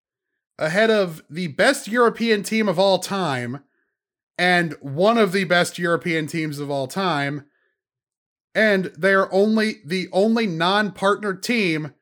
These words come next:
to crack the top six. Why did they not get partnered? They're doing so much more for this scene than anyone else is right now.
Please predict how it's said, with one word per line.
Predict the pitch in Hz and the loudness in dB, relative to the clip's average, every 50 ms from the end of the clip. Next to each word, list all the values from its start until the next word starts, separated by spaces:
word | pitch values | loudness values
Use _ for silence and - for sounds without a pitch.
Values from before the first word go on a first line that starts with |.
| _ _ _ _ | _ _ _ _
to | - 202 180 | -2 -2 -2
crack | 180 - 185 156 151 - | 0 2 2 2 2 0
the | - 170 | -2 -6
top | 143 - 135 127 127 123 | -6 -6 -6 -6 -6 -4
six. | - - - - 185 147 117 - - - - - - - _ _ _ _ _ _ _ _ _ _ _ _ _ _ _ _ _ _ _ _ _ _ _ _ _ _ _ _ _ | -2 -2 -2 0 0 -2 -4 -4 -4 -4 -4 -4 -6 -10 _ _ _ _ _ _ _ _ _ _ _ _ _ _ _ _ _ _ _ _ _ _ _ _ _ _ _ _ _
Why | _ - 135 196 254 | _ 0 2 2 4
did | 269 269 254 220 | 4 2 2 2
they | 233 226 | 2 4
not | 220 220 220 180 175 | 4 2 2 2 -2
get | 190 - - | -4 -6 -4
partnered? | - 165 165 160 135 135 113 - - - _ _ _ _ _ _ _ _ _ _ _ _ _ _ _ _ _ _ _ _ | -2 -2 -2 0 -2 -4 -8 -10 -12 -18 _ _ _ _ _ _ _ _ _ _ _ _ _ _ _ _ _ _ _ _
They're | - 214 269 | 0 0 2
doing | 262 294 277 262 233 | 4 2 2 2 2
so | - - - - - 202 214 | 2 0 0 2 2 2 4
much | 226 240 202 - 165 | 4 2 0 0 -4
more | 175 202 208 | -2 -2 -2
for | 190 - 190 | -2 -2 -4
this | 175 180 160 - | -4 -4 -4 -4
scene | - - 185 190 190 196 190 156 | -6 -6 -4 -4 -4 -4 -2 -4
than | 156 147 147 - _ _ - | -4 -6 -6 -12 _ _ -4
anyone | 143 160 185 202 208 196 185 180 175 | -2 0 0 2 2 2 2 2 2
else | 160 160 165 160 - - | 2 2 2 2 0 -4
is | 147 135 120 107 | -6 -6 -6 -8
right | 117 110 107 104 101 | -8 -8 -8 -10 -10
now. | 110 107 101 98 101 110 113 - | -10 -10 -10 -8 -10 -10 -12 -14